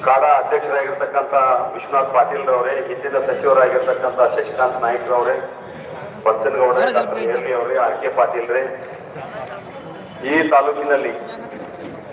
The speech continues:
ನಾನೊಂದು ಮಾತು ಕೇಳಿದ್ನಿ, ಮೂರು ತಿಂಗಳು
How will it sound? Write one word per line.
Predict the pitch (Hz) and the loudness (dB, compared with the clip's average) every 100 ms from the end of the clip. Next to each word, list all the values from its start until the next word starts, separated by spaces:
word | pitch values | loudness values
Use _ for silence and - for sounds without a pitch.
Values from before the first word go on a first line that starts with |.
| - - - - - - - - 104 101 90 87 - - - - - - - - - | -18 -18 -14 -12 -12 -10 -8 -8 -8 -12 -12 -14 -16 -16 -14 -14 -12 -12 -12 -6 2
ನಾನೊಂದು | - - 139 | 2 2 0
ಮಾತು | 135 - - | 2 2 2
ಕೇಳಿದ್ನಿ, | 147 147 147 131 | 0 0 0 -4
ಮೂರು | 131 131 | -2 -2
ತಿಂಗಳು | - _ - 135 | -2 _ -4 0